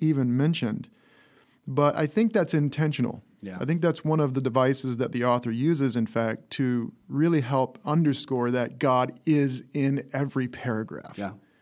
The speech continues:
Speaker 2: Yeah.
Speaker 1: And his greatness is on display in every single paragraph.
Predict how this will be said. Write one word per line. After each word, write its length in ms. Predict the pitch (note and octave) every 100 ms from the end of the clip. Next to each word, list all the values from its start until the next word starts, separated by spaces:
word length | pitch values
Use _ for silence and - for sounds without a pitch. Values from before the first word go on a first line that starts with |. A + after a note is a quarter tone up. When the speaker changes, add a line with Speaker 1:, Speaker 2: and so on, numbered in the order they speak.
| _ _
Speaker 2:
Yeah. 180 | - G2+
Speaker 1:
And 120 | G#2+ B2
his 140 | B2+
greatness 440 | C3 D3 C3+ A2
is 140 | C#3 B2+
on 140 | C3
display 440 | B2+ - C3+ C3+ C3
in 160 | C#3
every 480 | - B2+ C3 C3+ B2+ C#3
single 360 | - C#3+ C3
paragraph. 680 | C3 B2+ B2 A2 F#2 -